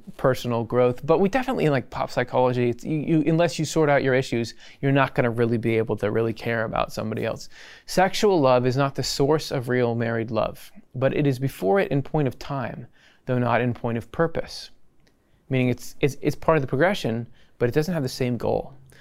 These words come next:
For what is first in purpose is first in the mind and its intention because it is the most important thing. But the only access to this thing is gradually through means to an end.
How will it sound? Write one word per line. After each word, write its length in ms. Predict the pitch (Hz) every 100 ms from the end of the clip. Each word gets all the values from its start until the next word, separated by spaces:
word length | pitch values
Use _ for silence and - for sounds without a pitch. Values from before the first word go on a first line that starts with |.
| - -
For 100 | -
what 120 | 160
is 80 | 151
first 320 | - 208 220
in 80 | 190
purpose 380 | - 185 175 147
is 100 | 135
first 320 | - 156 -
in 60 | 151
the 80 | 123
mind 340 | 123 127 131
and 80 | 120
its 160 | -
intention 480 | 120 - 156 156 113
because 280 | 117 - 123
it 100 | 117
is 100 | 113
the 80 | 117
most 300 | 117 123 113
important 400 | 113 113 - -
thing. 260 | 110 - - - - - - -
But 120 | 135
the 80 | 165
only 180 | 202 175
access 340 | 185 196 190
to 80 | -
this 160 | 151 -
thing 140 | 139
is 140 | 127 -
gradually 600 | 131 131 139 120 113 107
through 280 | - 131
means 360 | 123 117 113 107
to 120 | -
an 100 | 110
end. 300 | 104 - 135